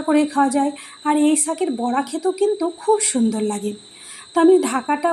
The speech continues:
উঠিয়ে ভালো করে শাকটাকে একটু নেড়ে দিলাম, আর শাকটা নেড়ে চেড়ে কিন্তু পুরো জলটা শাকেই সে একদম পুরো শুকিয়ে নিতে হবে। জল ফেলে দিলে কিন্তু এর গুণ চলে যাবে, তাই জল ফেলে দিলে হবে না,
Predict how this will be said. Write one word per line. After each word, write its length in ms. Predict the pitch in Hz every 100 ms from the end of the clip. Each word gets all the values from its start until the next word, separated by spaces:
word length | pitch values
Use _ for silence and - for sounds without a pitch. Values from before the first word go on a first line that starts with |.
| 285
উঠিয়ে 280 | 269 - 339 269
ভালো 220 | 262 254 285 294
করে 160 | 285 349
শাকটাকে 420 | 262 240 - 262 294
একটু 160 | 294 370 392
নেড়ে 200 | 240 214 202
দিলাম, 220 | 202 208 208 - - - 294
আর 100 | 220 220 -
শাকটা 340 | 262 - 359 320
নেড়ে 240 | 277 277 285
চেড়ে 200 | 311 311 -
কিন্তু 280 | 349 359 320 320 349 - -
পুরো 200 | 320 370 381 247
জলটা 340 | 254 247 320 349 -
শাকেই 340 | 240 240 349 -
সে 100 | 277 269 277
একদম 260 | 214 226 330 359
পুরো 160 | 285 339
শুকিয়ে 340 | - - - 240
নিতে 180 | 226 233 202
হবে। 180 | 214 214 220 - - - 254 233
জল 180 | 277 311 -
ফেলে 220 | 262 254 233
দিলে 180 | 294 320 339
কিন্তু 240 | 339 320 349 339
এর 100 | 302 233
গুণ 140 | 262 339 -
চলে 180 | 240 214 214
যাবে, 180 | 208 208 - - - -
তাই 140 | 277 233
জল 160 | 262 320 330
ফেলে 200 | 262 233 247
দিলে 180 | - 233
হবে 200 | 208 208
না, 60 | 208